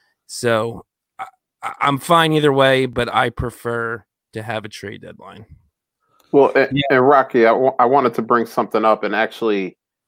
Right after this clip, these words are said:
Speaker 2: I think this was an idea that Bill heard about. We, we spoke about this on an episode of The Timeline,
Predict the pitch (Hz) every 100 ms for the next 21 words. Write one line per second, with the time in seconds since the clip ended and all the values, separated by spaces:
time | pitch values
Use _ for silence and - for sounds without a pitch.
0 | _ - 104 - 160 160 143 131 117 101
1 | 107 107 98 95 110 101 92 87 - 104
2 | 104 113 107 104 110 104 101 117 113 -
3 | 120 110 110 104 107 - 104 92 92 92
4 | - - 90 87 85 104 98 95 92 85